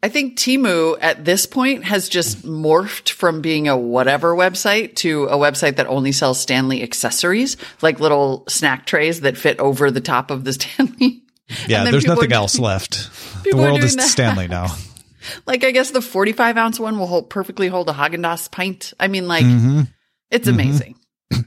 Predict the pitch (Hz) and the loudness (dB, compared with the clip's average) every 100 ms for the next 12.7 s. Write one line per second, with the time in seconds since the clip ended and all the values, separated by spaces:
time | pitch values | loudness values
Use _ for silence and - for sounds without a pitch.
0 | - 139 131 - _ _ _ - 104 107 | 0 0 0 -6 _ _ _ -6 -2 0
1 | 104 - 123 135 127 113 113 120 123 123 | -2 -2 0 2 2 4 4 4 4 2
2 | 120 123 _ _ _ _ - - - 110 | 2 0 _ _ _ _ -20 -12 0 0
3 | 107 101 98 98 _ _ - 113 107 104 | 2 0 -2 -4 _ _ -2 0 2 0
4 | 165 190 160 151 156 131 135 151 135 113 | 0 0 -2 -2 -6 -12 -12 -8 -2 -2
5 | 131 107 104 113 120 123 120 120 120 _ | 0 0 2 2 4 4 4 2 0 _
6 | _ - 113 127 110 104 104 113 113 107 | _ -2 0 2 2 2 2 2 4 2
7 | 101 117 - 127 117 - _ - - - | 4 2 4 2 2 -2 _ -20 -16 -12
8 | - 151 143 - 240 - 226 - - - | -10 -10 -12 -8 -8 -6 -6 -4 -6 -8
9 | - - - - - _ - - - 170 | -10 -10 -12 -20 -20 _ -16 -8 -4 -2
10 | 170 170 160 - 165 165 131 123 139 120 | -2 -6 -8 -8 -8 -6 -8 -10 -14 -12
11 | - 117 110 - 123 120 123 113 - 120 | -8 -8 -10 -8 -6 -6 -6 -10 -16 -16
12 | 143 123 120 - 120 - - | -16 -14 -16 -18 -20 -20 -20